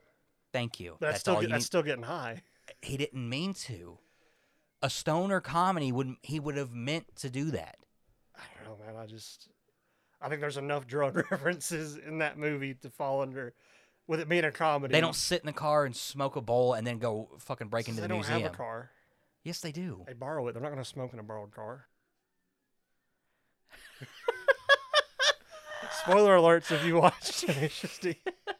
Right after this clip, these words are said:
Speaker 2: I'm just messing with you, Connor. But it's definitely forty-five percent a stoner movie. I won't say majority. It's more of a rock comedy.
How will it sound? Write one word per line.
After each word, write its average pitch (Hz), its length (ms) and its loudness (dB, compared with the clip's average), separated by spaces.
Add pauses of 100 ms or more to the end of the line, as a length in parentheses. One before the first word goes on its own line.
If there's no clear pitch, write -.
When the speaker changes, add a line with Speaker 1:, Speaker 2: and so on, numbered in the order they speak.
(2000)
Speaker 2:
I'm 143 140 -6
just 143 140 -2
messing 120 280 -4
with 113 120 -8
you, 113 80 -10
Connor. 113 380 -10 (260)
But 135 100 -12
it's 127 100 -10
definitely 143 600 -2 (1500)
forty-five 180 580 2
percent 143 520 -6
a 127 40 -16
stoner 117 320 -10
movie. 110 320 -12 (640)
I 135 60 -8
won't 147 160 -10
say 156 140 -6
majority. 123 500 -6 (720)
It's 151 140 -16
more 170 160 2
of 160 60 0
a 151 60 2
rock 147 300 4
comedy. 120 480 -8